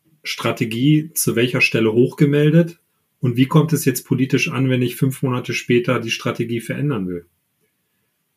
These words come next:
Also da wird dann häufig Konsistenz in Frage gestellt oder, ähm, Sinnhaftigkeit der Ursprungsstrategie. Die Fragen habe ich ja ehrli-, ehrlicherweise oder die,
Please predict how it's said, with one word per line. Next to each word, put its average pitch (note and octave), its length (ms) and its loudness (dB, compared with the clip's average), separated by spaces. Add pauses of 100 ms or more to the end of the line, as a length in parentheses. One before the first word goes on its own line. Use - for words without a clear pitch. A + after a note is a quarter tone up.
(120)
Also G#2+ 500 -2 (100)
da G#2+ 140 -4
wird A#2+ 160 2
dann G#2+ 140 -2
häufig A#2+ 380 -2
Konsistenz A#2 720 0
in G#2+ 120 -2
Frage G2+ 420 -8
gestellt - 580 -12
oder, G#2 440 -10 (580)
ähm, G2+ 420 -8 (360)
Sinnhaftigkeit A#2+ 840 0
der B2+ 80 0
Ursprungsstrategie. G#2 1200 0 (2250)
Die B2 80 2
Fragen B2+ 340 0
habe B2+ 140 2
ich B2+ 60 -2
ja D#3 100 2
ehrli-, C#3 280 2
ehrlicherweise B2+ 960 2
oder A#2 260 -2
die, A#2 300 0